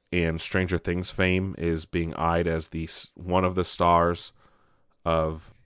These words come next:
of the new Ghostbusters film, along with Carrie Coon playing his mother. Uh, Carrie Coon was the star of The Leftovers, a very underrated show on H B O, and was in Fargo and some other things. Um, but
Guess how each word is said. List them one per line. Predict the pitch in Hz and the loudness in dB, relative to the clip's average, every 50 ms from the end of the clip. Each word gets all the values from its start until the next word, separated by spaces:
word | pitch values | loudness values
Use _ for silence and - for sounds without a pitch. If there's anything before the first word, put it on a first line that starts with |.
| _ _ _ _ - | _ _ _ _ 0
of | 87 85 82 78 78 | 2 2 2 0 -2
the | 82 85 | -4 -4
new | 82 85 85 82 | -2 -2 -2 -2
Ghostbusters | 78 82 82 82 85 - - 90 85 - 95 87 - | -2 -2 -2 -2 -2 -2 -2 -2 -2 -4 -6 -8 -6
film, | - - 90 90 95 107 104 - - | -2 0 0 0 0 -2 -6 -8 -6
along | - 87 87 85 87 85 87 87 87 85 | -4 -2 0 2 2 4 2 2 0 0
with | 82 82 - - - | -2 -2 -4 -6 -8
Carrie | - - 92 90 87 85 - - | -2 0 2 2 0 0 -4 -6
Coon | - 101 92 90 90 101 127 139 - _ | -4 -2 0 0 0 -2 -4 -8 -12 _
playing | - - 95 90 87 85 82 | -6 -4 -2 -2 -2 -4 -4
his | 87 95 85 80 85 | -4 -4 -6 -4 -2
mother. | 85 85 85 85 87 98 117 131 - _ _ _ - - | 0 0 2 4 4 2 2 -2 -8 _ _ _ -8 -4
Uh, | - 87 | -2 -2
Carrie | - - - 131 120 120 117 | -2 0 0 2 2 2 0
Coon | - - 131 127 127 127 | 0 2 2 2 2 2
was | 120 110 101 - | 2 0 0 0
the | - 92 | -2 -6
star | - - - 95 95 92 | -2 2 6 8 8 8
of | 85 80 | 6 4
The | 82 80 | 2 2
Leftovers, | 85 101 110 - - 117 107 107 104 110 110 101 95 | 4 4 4 4 4 4 4 4 4 2 0 0 -2
a | 82 80 76 - - | -4 -6 -6 -10 -10
very | 82 78 95 101 101 98 85 | -2 2 4 4 4 4 2
underrated | 78 85 85 85 82 85 82 82 80 73 - | 2 0 2 2 4 4 2 2 0 -4 -2
show | - 95 92 85 | 2 4 4 4
on | 85 82 82 | 4 2 0
H | 82 85 - - | 0 -2 -4 -4
B | - 85 85 | -2 0 2
O, | 85 85 85 82 85 85 - _ _ - | 4 4 4 4 2 0 -2 _ _ -6
and | - 85 85 82 82 80 78 | -2 0 0 2 0 0 0
was | 78 85 80 | 0 0 0
in | 85 82 80 | 0 -2 -2
Fargo | 76 - - 95 92 92 87 90 90 90 90 90 95 92 - | -4 2 6 8 8 8 8 8 8 8 8 6 4 0 -6
and | - 80 85 80 | -8 -8 -8 -6
some | - - 85 | -4 -2 0
other | 85 85 82 82 | 0 0 0 -2
things. | 82 - 85 82 80 82 82 90 - - - - _ _ _ _ _ _ _ _ _ - - | -2 -2 -2 -2 -2 -2 -6 -6 -10 -12 -14 -16 _ _ _ _ _ _ _ _ _ -14 -12
Um, | 131 78 80 | -10 -4 0
but | 85 87 85 - | 2 2 2 0